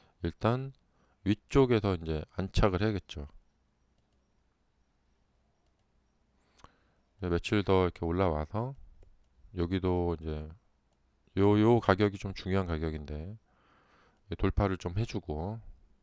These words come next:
여기도 좀 확실하게 좀 돌파를 해주고 이렇게 한 이백이십 선 정도의 안착.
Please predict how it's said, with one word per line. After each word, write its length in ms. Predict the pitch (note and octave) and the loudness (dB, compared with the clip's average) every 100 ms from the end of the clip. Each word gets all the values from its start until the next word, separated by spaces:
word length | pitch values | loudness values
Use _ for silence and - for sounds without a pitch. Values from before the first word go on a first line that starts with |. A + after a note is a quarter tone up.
| - | -6
여기도 340 | F2+ F#2 F#2+ F2 | -2 0 0 0
좀 160 | F2+ | -2
확실하게 420 | F2 - - A2 F#2+ | -4 -4 0 0 -2
좀 120 | E2+ | -4
돌파를 380 | F2 - F2 G#2 | -2 0 0 0
해주고 500 | G#2+ G2+ B2 C#3 C#3 _ - _ _ _ _ _ _ - | -2 -2 -2 -4 -6 _ -20 _ _ _ _ _ _ -2
이렇게 340 | F#2+ - - | -2 0 -2
한 160 | G2 F2 | -2 0
이백이십 600 | F2+ G2+ G2+ F2+ - - | 0 4 2 2 -4 -6
선 540 | - A2+ G#2+ G#2 G#2 | 2 2 2 0 -4
정도의 680 | F#2+ F#2 F2+ F2 F#2+ B2+ C3+ - _ _ _ _ _ _ _ _ | -2 -2 -2 0 0 0 -4 -8 _ _ _ _ _ _ _ _
안착. 500 | - F2+ - F2+ - | -4 -2 -2 -4 -6